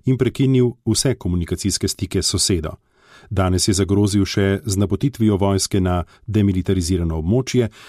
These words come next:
le nekaj ur pozneje pa je Severna Koreja na svoji strani meje razstrelila poslopje urada za zveze z Južno Korejo. Njegovo uničenje je že pred dnevi napovedala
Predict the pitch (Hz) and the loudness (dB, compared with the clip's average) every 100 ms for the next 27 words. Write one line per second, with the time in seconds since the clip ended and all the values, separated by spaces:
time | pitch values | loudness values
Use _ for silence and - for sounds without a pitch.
0 | - 117 135 147 143 147 139 120 127 147 | -6 0 0 2 2 2 2 0 2 0
1 | 135 139 - 131 123 117 - 101 95 90 | 2 0 2 2 2 0 0 0 0 -2
2 | 78 - 92 107 120 - 104 107 110 98 | -4 -4 -2 -2 -2 -2 0 2 2 2
3 | 95 95 - - - 107 107 - 104 98 | 2 0 -4 -20 -10 -4 -2 0 -2 0
4 | 135 120 - - 120 131 98 90 90 87 | 0 0 -2 0 0 2 0 0 0 0
5 | 95 90 _ _ 101 104 92 95 104 87 | -2 -4 _ _ -2 0 0 2 2 0
6 | 87 - _ - 85 90 82 82 - 90 | -2 -6 _ -8 -2 -2 -2 -6 -4 -4
7 | 76 - - _ _ _ _ - - - | -4 -10 -18 _ _ _ _ -20 -10 -2
8 | 107 110 113 110 107 123 - 135 127 127 | 0 2 2 4 4 2 0 0 2 2
9 | 92 90 - 87 92 117 120 107 101 101 | 0 -2 -4 -4 0 2 2 0 0 0
10 | 98 95 | 0 0